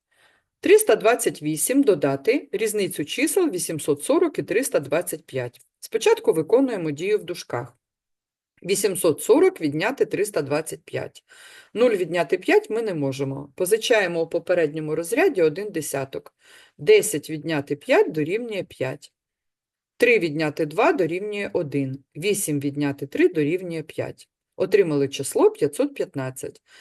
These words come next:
Друга дія. Триста двадцять вісім додати п'ятсот п'ятнадцять. Вісім додати п'ять дорівнює тринадцять. Три пишемо, один переносимо у попередній розряд.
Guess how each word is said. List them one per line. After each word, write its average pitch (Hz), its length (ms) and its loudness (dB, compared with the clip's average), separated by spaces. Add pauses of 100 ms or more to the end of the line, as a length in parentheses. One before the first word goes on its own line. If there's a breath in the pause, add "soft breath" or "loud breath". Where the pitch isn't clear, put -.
(200 soft breath)
Друга 262 340 6
дія. 175 400 -4 (100)
Триста 220 380 4
двадцять 151 480 0
вісім 339 400 2
додати 165 440 0
п'ятсот 185 480 -2
п'ятнадцять. 135 680 -8 (400 loud breath)
Вісім 226 340 2
додати 156 360 2
п'ять 285 320 0
дорівнює 202 440 -2
тринадцять. 147 640 -6
Три 254 140 2
пишемо, 277 420 4
один 190 280 0
переносимо 160 640 -2
у 143 60 -2
попередній 151 580 -2
розряд. 127 460 -6